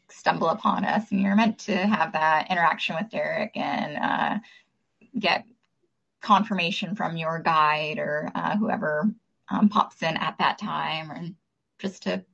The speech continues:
feel the love energy." And it, everybody always says it feels like their safe place. And I'm like, "Yep, that's how it feels to me too." So, a loving environment.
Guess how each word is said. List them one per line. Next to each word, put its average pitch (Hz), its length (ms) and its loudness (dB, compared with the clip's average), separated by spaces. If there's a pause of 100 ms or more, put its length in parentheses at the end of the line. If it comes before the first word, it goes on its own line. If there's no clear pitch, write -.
feel 190 260 2
the 214 100 2
love 226 200 6
energy." 208 520 6
And 190 240 0 (500)
it, 180 280 0 (180)
everybody 190 400 6
always 185 200 6
says 202 220 2
it - 180 -6
feels 196 220 4
like 196 140 0
their 202 120 4
safe 226 340 0
place. - 420 -6 (300)
And - 60 0
I'm 196 60 2
like, 208 180 2
"Yep, 330 180 2
that's 196 220 2
how 196 140 4
it - 120 -10
feels 208 260 0
to - 80 -2
me 233 140 4
too." 220 340 2 (320)
So, 214 240 -4 (1600)
a 196 60 -6
loving 196 380 6
environment. - 680 0